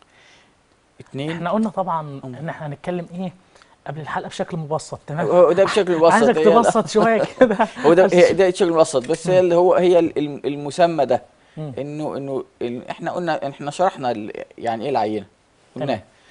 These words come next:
Speaker 2: تمام.
Speaker 1: ف-، فالإقرار أو ال-، ال-، اللي ما يخطرش إنه في... في العينة إنه يتفحص، ده
Speaker 2: مم.
Speaker 1: كده يبقى اعتماد، يبقى كده ربط نهائي، لأن الإقرار في حد
Speaker 2: تمام.
Speaker 1: ذاته ربط. فبقى نهائي، أصبح نهائي لما، آه، ي-، ي-، يعدي السنة من غير ما يختير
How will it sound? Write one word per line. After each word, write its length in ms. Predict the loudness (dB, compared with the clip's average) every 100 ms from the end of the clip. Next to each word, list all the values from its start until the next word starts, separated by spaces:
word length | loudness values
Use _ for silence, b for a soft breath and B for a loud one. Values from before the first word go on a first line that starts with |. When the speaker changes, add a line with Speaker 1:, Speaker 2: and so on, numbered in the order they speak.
| b b _
Speaker 2:
تمام. 260 | 4 4 2
Speaker 1:
ف-، 100 | -6
فالإقرار 1120 | -4 -2 -2 -2 -4 -6 -6 0 2 2 -2 _ _ _ -10
أو 200 | -8 -8
ال-، 200 | -12 -12
ال-، 320 | -10 -10 -10 -10
اللي 180 | -10 -8
ما 140 | -8
يخطرش 480 | -12 -10 -10 -10 -10
إنه 280 | -12 -10 -12
في... 300 | -12 -14 -12
في 100 | -6
العينة 360 | -2 -2 -2 -4
إنه 180 | -10
يتفحص، 520 | -12 -12 -12 -12 -16 _ _ b b b
ده 120 | -4
Speaker 2:
مم. 60 | -2
Speaker 1:
كده 400 | -2 -2 -4 -6 -12
يبقى 240 | -6 -6
اعتماد، 380 | -6 -8 -10 -10 _ _
يبقى 180 | -14 -10
كده 200 | -8 -6
ربط 240 | -6 -6 -10
نهائي، 240 | -12 -16 -16
لأن 120 | -14
الإقرار 260 | -12 -12 -16
في 80 | -10
حد 100 | -10
Speaker 2:
تمام. 100 | -8
Speaker 1:
ذاته 200 | -10 -8
ربط. 140 | -10 _ _ _ b b b -16
فبقى 360 | 0 2 4
نهائي، 320 | 0 -4 -4 -4
أصبح 340 | -4 -6 -8
نهائي 380 | -6 -6 -6 -10 b b
لما، 400 | -6 -4 -4 -6 -12 _ _ -4
آه، 180 | -4 -6
ي-، 160 | -12 -14 -12
ي-، 340 | -10 -8 -10 -10 -6
يعدي 440 | -2 -2 -2 -6
السنة 500 | -14 -10 -6 -6 -6 -10
من 180 | -10
غير 140 | -6 -6
ما 120 | -6
يختير 440 | -12 -12 -10 -10